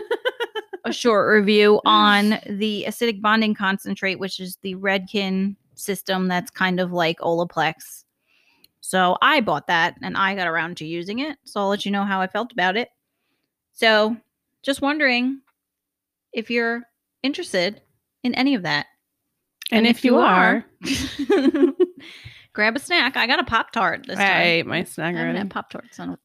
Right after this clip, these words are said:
Speaker 1: I
Speaker 2: Pop-Torts.
Speaker 1: Pop-Torts? <laughs> That's fancy to Pop-Tart.
Speaker 2: Pop-Torts.
Speaker 1: <laughs>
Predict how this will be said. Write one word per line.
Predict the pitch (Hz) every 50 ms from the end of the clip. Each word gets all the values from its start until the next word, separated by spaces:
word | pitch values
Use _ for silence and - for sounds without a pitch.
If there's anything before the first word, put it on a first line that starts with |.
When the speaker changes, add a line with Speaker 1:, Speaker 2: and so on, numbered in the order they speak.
| _ -
Speaker 1:
I | - -
Speaker 2:
Pop-Torts. | 240 220 - - 226 208 180 - _ _ _
Speaker 1:
Pop-Torts? | - 302 277 - - - - 359 302 339 370 381 - - 381 403 302 - 415 - - 466 466 -
<laughs> | - - - _ - - - -
That's | 277 - -
fancy | - 185 160 - - - - 202 -
to | - 214
Pop-Tart. | - - - 220 269 - - 190 180
Speaker 2:
Pop-Torts. | - 330 - - - - - 240 247 254 - 277 _ - 294 285
Speaker 1:
<laughs> | -